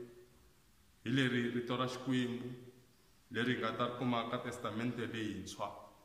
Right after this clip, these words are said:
eka evhangeli ya Luka,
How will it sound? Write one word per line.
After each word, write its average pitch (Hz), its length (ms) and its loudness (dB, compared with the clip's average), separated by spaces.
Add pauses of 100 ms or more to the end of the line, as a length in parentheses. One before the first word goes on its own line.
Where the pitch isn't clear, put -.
(440)
eka 127 520 4
evhangeli 123 600 2
ya 123 120 4
Luka, 127 440 -2